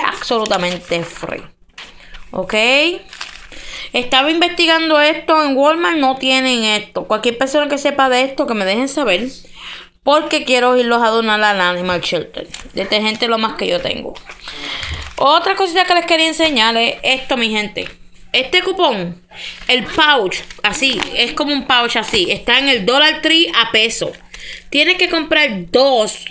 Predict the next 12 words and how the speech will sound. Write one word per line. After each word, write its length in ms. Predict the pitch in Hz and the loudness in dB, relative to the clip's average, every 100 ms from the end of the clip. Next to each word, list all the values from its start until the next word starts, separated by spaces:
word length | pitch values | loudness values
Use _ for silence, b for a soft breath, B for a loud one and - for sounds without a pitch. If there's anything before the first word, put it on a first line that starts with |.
| - | -4
para 160 | 247 226 | 0 0
que 100 | 214 | 2
te 80 | 208 | 2
den 300 | 196 196 220 | 2 2 -2
un 100 | 208 | 0
dólar 300 | 190 185 175 | 2 4 2
off. 320 | 165 - - - B B | 0 -4 -8 -12 B B
So, 360 | - - 302 247 | -2 2 4 4
uno 260 | 262 277 | 4 2
te 80 | 277 | 0
sale 360 | 277 285 269 269 | 2 4 4 2
free. 400 | - 175 - | -2 -4 -4